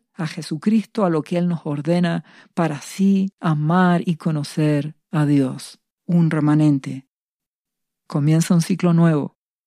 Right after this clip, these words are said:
para todos aquellos que no conocen de Jesús y para todos aquellos que han tomado o que toman ahora determinaciones.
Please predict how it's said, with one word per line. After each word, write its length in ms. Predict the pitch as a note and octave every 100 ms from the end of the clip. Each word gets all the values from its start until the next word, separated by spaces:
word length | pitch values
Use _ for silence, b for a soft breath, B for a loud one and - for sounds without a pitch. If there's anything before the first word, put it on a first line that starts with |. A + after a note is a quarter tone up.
| _ _ _ _ -
para 300 | D3+ C3 B2+
todos 420 | - F3+ F#3+ F#3+
aquellos 720 | D#3 - D#3+ C#3+ C3+ D3 - _ _ -
que 120 | -
no 280 | C3+ D3 F#3
conocen 500 | G3+ F#3 F#3 - F3+
de 80 | F3+
Jesús 580 | F#3+ F3 D#3 C#3+ - _ _ _
y 100 | D#3+
para 240 | D#3 C#3+
todos 300 | C#3 D#3 D#3
aquellos 680 | E3+ D3+ F3+ D#3+ C#3 C#3 - _ _ _
que 160 | - D3+
han 140 | D#3
tomado 760 | D3+ D3+ D3 E3+ D#3+ C3+ B2+ C#3+
o 100 | -
que 160 | C#3+ D3
toman 400 | - E3 D3+ C#3
ahora 440 | C3+ C3+ C3 B2+
determinaciones. 1300 | C3 C3 C#3+ C#3 C#3 C#3 D3 - C#3 C3 C3+ - -